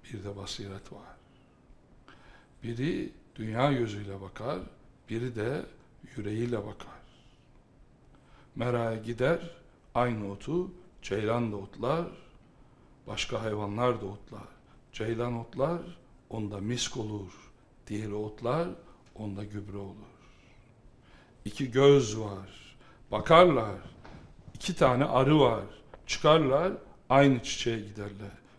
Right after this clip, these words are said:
Biri yabanidir, ötekisi çiçekten alır, bal yapar. Diğeri alır, onu zehir yapar. İki göz var. Bakıyorlar. Biri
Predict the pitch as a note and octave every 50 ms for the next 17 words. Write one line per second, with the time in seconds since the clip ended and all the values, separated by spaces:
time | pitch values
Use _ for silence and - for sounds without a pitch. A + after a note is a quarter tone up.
0 | - - - - B2 B2+ C#3 E3+ G3+ G#3+ G#3+ - - - - A#2 A#2 A#2 G#2+ A2
1 | A#2 A#2 A#2 B2+ C#3 D#3 D3+ B2 A#2 C3 D#3+ F#3+ G3+ F#3+ - - - - - -
2 | - - - - - A#2+ - - A#2+ A2 - - - - - C#3+ F3+ G3+ G#3 F#3+
3 | - - - - - - - - - B2+ A#2 - - - A#2 A2+ A2+ A2+ A2+ A#2
4 | C3 C#3+ B2+ G#2+ G2+ A2+ B2 C3 C3 B2+ A2+ G#2 G#2 G#2 - A#2+ C#3 E3 F3+ F#3
5 | F#3+ F3+ - - - _ - - - A#2 A#2+ A#2+ A2 G#2+ A2 A2 - A2 A#2+ D3+
6 | G3 A3 G#3 F3+ - - - A2+ A#2 A#2+ A2 G#2 G2 A2+ A#2 G#2+ C3 C#3+ D#3 D#3
7 | C#3+ C3 B2 A2+ G#2 G#2 G2+ G#2 - A2 G#2 G2+ G2+ F#2+ - - - - - -
8 | - - - - B2 A#2+ A#2 D3 E3+ F3+ F3 C#3+ C3+ B2 A#2 A2 G2+ G2 F#2 -
9 | - - - - - - - - - - A#2 B2+ - - G3 G#3+ G3 D#3 C3+ A#2+
10 | A2 A2 G2 F2+ - - - - - - - - - B2+ C#3 D3+ E3+ G#3 A3+ A#3
11 | A3 A3+